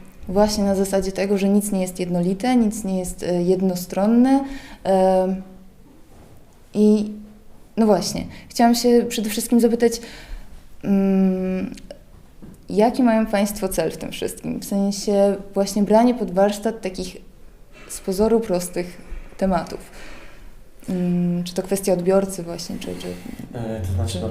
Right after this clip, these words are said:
Speaker 2: no, od-,
Speaker 1: Mhm.
Speaker 2: odnoszę się do spektaklu Batalion. To
Speaker 1: Mhm.
Speaker 2: jest, e, e, trochę próba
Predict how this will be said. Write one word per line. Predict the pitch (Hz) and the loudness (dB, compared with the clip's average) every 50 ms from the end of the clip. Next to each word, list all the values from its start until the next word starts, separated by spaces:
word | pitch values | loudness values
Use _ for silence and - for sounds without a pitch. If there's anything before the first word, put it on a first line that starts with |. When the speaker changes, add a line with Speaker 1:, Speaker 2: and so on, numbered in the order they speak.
| 90 - - - - 104 | -8 -10 -12 -12 -8 -6
Speaker 2:
no, | 101 | -4
od-, | 92 90 | -2 0
Speaker 1:
Mhm. | 98 101 98 196 190 | 0 0 2 2 0
Speaker 2:
odnoszę | - 101 113 113 - 95 - | 0 0 -2 -2 -4 -4 -6
się | - - 98 | -6 -6 -6
do | 98 95 | -6 -8
spektaklu | - - - - - 98 - - 95 90 | -8 -8 -10 -10 -10 -10 -10 -10 -8 -8
Batalion. | 98 98 - 82 80 - 92 - - - | -6 -6 -4 -4 -4 -4 -4 -6 -6 -4
To | - - | -4 -2
Speaker 1:
Mhm. | - 196 196 | 0 2 4
Speaker 2:
jest, | 190 208 214 247 269 | 4 4 4 2 0
e, | - - - 208 202 98 101 98 - 95 95 92 92 90 - - - - - - - - - - - - - - - - - - - - 107 | -2 -4 -4 -4 -4 -4 -4 -2 -2 -2 -2 -2 -4 -4 -8 -10 -10 -10 -8 -6 -4 -4 -4 -4 -4 -4 -4 -4 -4 -4 -6 -6 -6 -6 -6
e, | 104 104 104 104 104 101 101 90 - | -4 -4 -2 -2 -2 -2 -4 -4 -4
trochę | 127 120 - 131 127 | -6 -6 -6 -6 -6
próba | 123 - - 123 131 131 127 127 117 117 120 120 117 117 - | -6 -6 -6 -6 -4 -4 -2 -2 -2 -2 -2 -2 -2 -4 -4